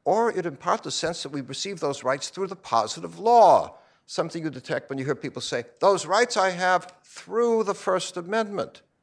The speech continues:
as though in the absence of that amendment, you wouldn't have had those rights.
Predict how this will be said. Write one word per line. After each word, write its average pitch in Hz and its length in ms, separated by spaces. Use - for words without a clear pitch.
as 175 140
though 196 160
in 190 40
the 147 220
absence - 480
of 170 100
that 135 160
amendment, 92 580
you 151 120
wouldn't 160 200
have - 140
had 131 320
those 170 340
rights. 240 560